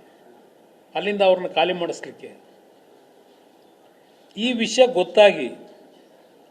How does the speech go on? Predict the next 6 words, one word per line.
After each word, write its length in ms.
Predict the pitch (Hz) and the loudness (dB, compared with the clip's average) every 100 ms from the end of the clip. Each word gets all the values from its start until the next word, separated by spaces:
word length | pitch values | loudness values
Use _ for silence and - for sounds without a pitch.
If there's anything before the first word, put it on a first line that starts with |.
| _ _ - - - - - | _ _ -20 -20 -20 -20 -16
ಜನಾರ್ದನ್ 580 | - 160 214 220 220 208 | -4 0 2 4 2 0
ರೆಡ್ಡಿ 400 | 180 151 135 - - - - - - _ _ _ _ - _ _ - _ - - | -4 -2 -4 -6 -16 -20 -20 -20 -20 _ _ _ _ -20 _ _ -20 _ -20 -8
ಗಂಗಾವತಿಯಿಂದ 680 | 180 208 233 226 220 214 208 | -4 2 6 6 4 -2 0
ಶ್ರೀರಾಮುಲುಗೆ 680 | 226 - 196 185 175 175 - | -2 0 0 0 -2 -6 -6
ಫೋನ್ 340 | - 160 151 | -4 -4 -2
ಮಾಡ್ತಾರೆ, 340 | 135 120 117 | -8 -8 -16